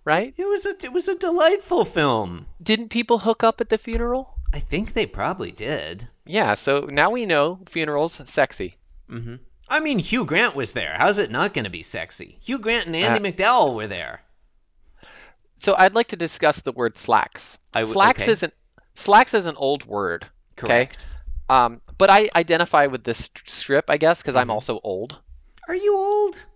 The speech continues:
Speaker 1: I turned forty, um, on Sunday as of this airing.
Speaker 2: Okay, fair enough. You're younger than me, but still old.
Speaker 1: Yes. So
Speaker 2: Happy birthday.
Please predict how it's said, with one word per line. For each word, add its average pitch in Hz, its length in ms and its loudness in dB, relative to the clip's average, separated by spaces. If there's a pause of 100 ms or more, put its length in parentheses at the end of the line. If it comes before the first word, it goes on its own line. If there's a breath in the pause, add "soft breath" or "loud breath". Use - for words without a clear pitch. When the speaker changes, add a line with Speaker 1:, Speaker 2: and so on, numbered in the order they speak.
(180)
Speaker 1:
I 170 160 4
turned 190 380 -6
forty, 180 720 -6 (340 loud breath)
um, 139 460 4
on 139 240 0
Sunday 120 800 0
as 117 280 2
of 110 180 -4
this 107 240 -6
airing. 95 380 -6 (180)
Speaker 2:
Okay, 113 380 -12
fair 117 200 -2
enough. 98 320 -8
You're 117 120 0
younger 175 480 2
than 156 220 -2
me, 131 460 -6
but 107 280 -6
still 101 360 -4
old. 69 440 -12 (640)
Speaker 1:
Yes. - 440 -2 (380 soft breath)
So 113 400 0
Speaker 2:
Happy 123 320 0
birthday. 107 520 -6